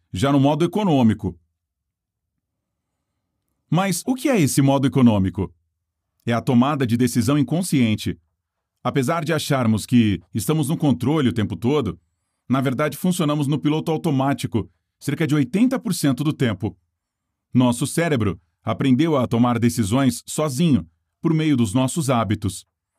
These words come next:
Todos os dias, ao acordar, nosso cérebro reconhece um hábito automático,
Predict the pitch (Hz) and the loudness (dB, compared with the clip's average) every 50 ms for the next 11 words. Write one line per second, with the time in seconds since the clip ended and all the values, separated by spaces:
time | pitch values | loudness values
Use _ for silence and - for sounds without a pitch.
0 | _ _ _ _ _ _ _ _ - - 359 254 240 190 147 135 107 90 95 131 | _ _ _ _ _ _ _ _ -8 -6 -2 -2 0 0 0 -2 -2 -2 -2 0
1 | 165 139 110 95 87 - - _ _ _ _ - - 107 107 107 101 98 113 104 | 2 2 2 0 -2 -6 -16 _ _ _ _ -6 -2 0 0 0 0 0 -2 -2
2 | 92 95 - - 110 92 - _ _ _ _ _ _ - 117 117 110 120 117 - | 0 0 0 -2 -2 -4 -8 _ _ _ _ _ _ -4 -4 -2 -2 -2 -2 -2
3 | 143 139 143 131 139 143 127 151 160 175 165 147 147 156 151 - - 131 135 139 | 0 0 0 0 2 2 2 0 0 0 0 0 2 0 -2 0 0 0 2 2
4 | 139 135 139 - 139 143 156 165 - 180 143 123 113 107 104 87 - - - 104 | 0 -2 -2 0 0 0 0 0 0 2 2 2 2 2 -2 -4 -6 -6 -6 -6
5 | 85 | -8